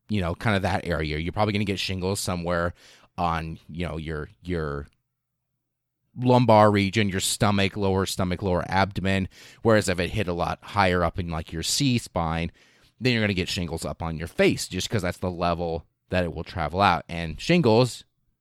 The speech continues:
scientifically, is called herpes zoster. So chickenpox and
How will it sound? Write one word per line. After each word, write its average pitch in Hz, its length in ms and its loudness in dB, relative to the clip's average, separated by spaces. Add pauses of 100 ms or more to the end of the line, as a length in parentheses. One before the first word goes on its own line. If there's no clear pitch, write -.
(140)
scientifically, 85 800 -4 (1040)
is 127 140 -2
called 85 300 -2 (160)
herpes 82 540 -4 (360)
zoster. 110 560 4
So 101 480 0 (420)
chickenpox 147 600 8
and 101 300 2